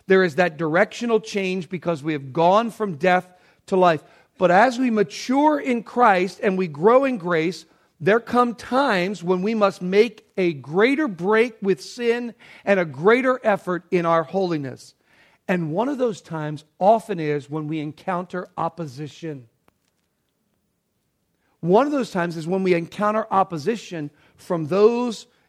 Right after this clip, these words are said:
in regards to fo-, from others who, in regards to following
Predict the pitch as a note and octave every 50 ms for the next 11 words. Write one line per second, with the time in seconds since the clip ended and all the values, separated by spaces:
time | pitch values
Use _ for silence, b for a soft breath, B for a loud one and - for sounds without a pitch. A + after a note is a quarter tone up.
0 | _ - F3 E3 D#3 D3+ C#3+ B2+ C#3 F3 F#3+ G#3 A3 A3 G#3+ G#3+ F#3+ E3 - -
1 | - E3+ D3 - - - F#3 F#3 G3 G#3 - F#3 F3 - - G#3+ C4 B3 G3+ E3+
2 | E3 D#3+ D3+ - F#3 F#3 G3 D#4+ F#3+ F3 D#3 D#3 D#3 C3+ E3+ F3 F3+ F#3 D3 -
3 | F#3 D3 - - D#3 D3+ D#3 D#3 D#3+ D#3+ D#3 D3+ D3+